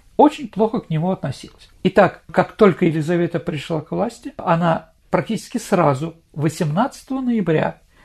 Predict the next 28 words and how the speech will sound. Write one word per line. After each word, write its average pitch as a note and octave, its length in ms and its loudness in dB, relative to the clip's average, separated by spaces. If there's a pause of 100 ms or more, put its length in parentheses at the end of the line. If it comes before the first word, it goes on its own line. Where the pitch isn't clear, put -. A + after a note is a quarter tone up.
(200)
тысяча B3 360 -2
семьсот E3 640 -4
сорок D#3+ 340 -2
второго D3 360 -2
года, A#3+ 340 2 (460)
объявила, G3 840 4 (180)
что - 260 2
ее F#3+ 480 6
наследник D#3+ 760 -2
престола — D4 600 0 (220)
это D3 280 -2
ее C#3+ 300 0
племянник A3+ 720 -2
Петр F#3+ 400 4 (120)
Карл C#3+ 360 2
Петр G#3+ 560 0
Ульрих, A3 540 4
или C#3 140 2
как E3+ 240 0
там D3 180 -2
еще, D3 280 -2 (260)
или D3 160 -2
Петр G3 460 -2 (140)
Федорович, C3+ 720 0 (240)
как - 400 0
она C#3+ 400 0 (100)
сказала. - 640 -2 (280)
Он G3+ 220 2